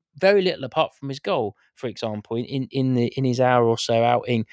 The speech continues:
in the Midlands at the weekend. Um, and,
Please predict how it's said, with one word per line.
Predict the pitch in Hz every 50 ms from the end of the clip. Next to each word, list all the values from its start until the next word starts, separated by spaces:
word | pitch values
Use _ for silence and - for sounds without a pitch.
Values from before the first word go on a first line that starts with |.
| - - - _ -
in | 135 123
the | 127
Midlands | 131 139 139 143 - 117 117 117 113 123
at | 127 -
the | 131 120
weekend. | 113 107 104 - - 113 113 127 165 180 - _ - - - _ _ _ _ _
Um, | - 151 156 156 - -
and, | 170 170 170 175 175 160